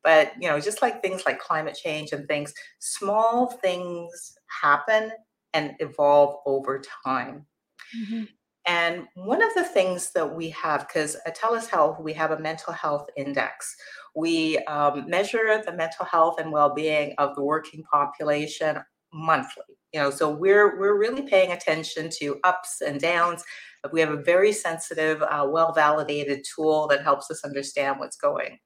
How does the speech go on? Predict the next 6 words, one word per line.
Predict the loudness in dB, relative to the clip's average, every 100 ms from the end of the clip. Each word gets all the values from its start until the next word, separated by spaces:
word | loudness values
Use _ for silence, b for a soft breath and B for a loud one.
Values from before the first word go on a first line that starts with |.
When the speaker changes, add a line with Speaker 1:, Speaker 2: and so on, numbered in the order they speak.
| _
Speaker 1:
going | 0 2 0
on. | 2 2 0 -6 B B B B _
And | 2 4 2 0
we | 0
actually | 2 0 -2 -4 -4
saw | 0 4 8 8